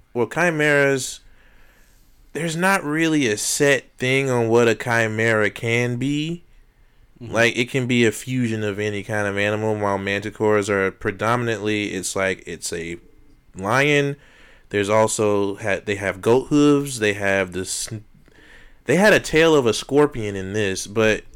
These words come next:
Speaker 1: from what I know, their tail is usually a snake.
Speaker 2: Mm-hmm.
Speaker 1: And I think they have the head of something else attached to them besides the lion. I wanna say it's, like, a bull or something. And they have wings. Um, and they breathe fire, obviously.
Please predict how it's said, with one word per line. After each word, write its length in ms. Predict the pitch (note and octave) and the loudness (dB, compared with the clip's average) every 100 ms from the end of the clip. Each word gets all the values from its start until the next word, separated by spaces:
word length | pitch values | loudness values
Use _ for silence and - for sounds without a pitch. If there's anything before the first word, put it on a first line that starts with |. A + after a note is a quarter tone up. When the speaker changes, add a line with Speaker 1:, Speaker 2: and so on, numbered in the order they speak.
| G#2+ | -14
Speaker 1:
from 300 | - - A#2 | -12 -8 -4
what 120 | A#2 A#2 | -2 0
I 80 | G#2+ | 0
know, 260 | A2+ C3 A#2+ | 2 2 2
their 160 | G#2 | 0
tail 360 | - A#2+ A2+ G#2+ | 0 2 4 4
is 160 | F#2+ | 0
usually 400 | G2 A2 A2+ A2 | -2 -4 -2 -2
a 100 | F#2 | -2
snake. 640 | F2 - G2+ C3 - - - _ _ - _ _ _ | -4 -8 -4 -4 -4 -12 -20 _ _ -20 _ _ _
Speaker 2:
Mm-hmm. 260 | A2+ A2+ B2+ - _ _ _ _ - | -18 -16 -16 -18 _ _ _ _ -6
Speaker 1:
And 140 | A2 | -2
I 60 | A2+ | -2
think 320 | G#2+ C#3+ F#3+ | 0 -2 0
they 120 | D3 | 0
have 420 | C3+ C#3 C3 A#2 G#2 | 0 2 2 0 -2
the 120 | G#2+ | -4
head 520 | - B2+ B2+ B2 A#2 | -2 -2 0 0 -2
of 380 | G#2 A2 G2+ G2 - | -2 -2 -2 -8 -8
something 560 | - - - C3+ B2+ A#2 G#2 | -2 -2 -2 -6 -10 -10 -8
else 260 | G#2+ - | -6 -6
attached 380 | A2+ - G2+ - | -6 -4 -4 -4
to 60 | G2+ | -10
them 140 | F#2+ | -10
besides 460 | F2+ - G2 G2 F#2+ | -6 -4 0 -2 -2
the 120 | F#2 | -6
lion. 720 | F2+ F2+ F2+ F2 F2 D#2+ D#2 - | -8 -6 -4 -6 -8 -14 -16 -12
I 80 | F2+ | -10
wanna 340 | F#2+ A#2 C#3 | -6 -6 -6
say 220 | - G2 | -4 -4
it's, 160 | F#2 - | -4 -4
like, 180 | F2 - | -8 -8
a 120 | - D#2 | -12 -12
bull 640 | E2 F2+ G2 F#2 E2 D2+ | -14 -12 -6 -4 -4 -6
or 80 | A#1+ | -10
something. 640 | - - C#2+ - - - - - - | -12 -14 -18 -20 -20 -20 -20 -20 -16
And 120 | G2+ A2 | -6 -2
they 80 | |
have 200 | A2 G#2+ | 0 0
wings. 480 | G2 F2+ F2 - - - - - - - - - | -2 -8 -12 -14 -14 -16 -18 -20 -20 -20 -20 -8
Um, 360 | G2+ G#2 G2 F2+ | -4 -4 -4 -8
and 140 | F2+ | -8
they 60 | F2 | -6
breathe 180 | F2+ E2+ | -6 -6
fire, 380 | E2+ E2+ - - | -8 -8 -12 -12
obviously. 580 | D#2+ D#2 E2 - G1+ | -10 -10 -12 -14 -16